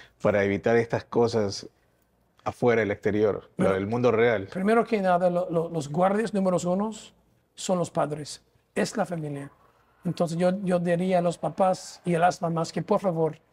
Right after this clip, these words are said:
Speaker 2: que amen a sus hijos, que conozcan a sus hijos, para que ellos ten-, eh, para que ellos tengan confianza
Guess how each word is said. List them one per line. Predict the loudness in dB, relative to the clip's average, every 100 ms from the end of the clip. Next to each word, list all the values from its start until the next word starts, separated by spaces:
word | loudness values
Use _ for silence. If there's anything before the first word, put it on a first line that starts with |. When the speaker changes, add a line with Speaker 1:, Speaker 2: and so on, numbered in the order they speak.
| _ _ _
Speaker 2:
que | -2 2
amen | 2 2 0
a | 0
sus | -2 -4
hijos, | -4 -4 -6 -10 -16 _ _ _ _ -6
que | -4 -4 -6 -10 -4
conozcan | 4 6 6 4 0
a | 0
sus | -2 -4
hijos, | -4 -4 -6
para | 0 0
que | 0 0
ellos | 0 0
ten-, | -2 -2 -2 -10 _ _ _ -6
eh, | -6 -2
para | 2 2
que | 2 2
ellos | 2 2
tengan | -2 -2 -2
confianza | -4 -6 -2 -2 -2 -4 -8